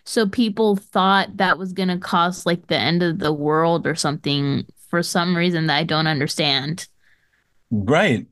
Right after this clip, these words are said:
Speaker 2: I, I lived through it. I rem-, I was in, uh, school in Los Angeles,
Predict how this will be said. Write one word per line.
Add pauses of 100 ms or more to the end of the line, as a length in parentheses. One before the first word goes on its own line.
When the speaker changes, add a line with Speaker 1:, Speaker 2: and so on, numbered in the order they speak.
Speaker 2:
I,
I
lived
through
it.
I
rem-,
I
was
in,
uh,
school
in
Los
Angeles,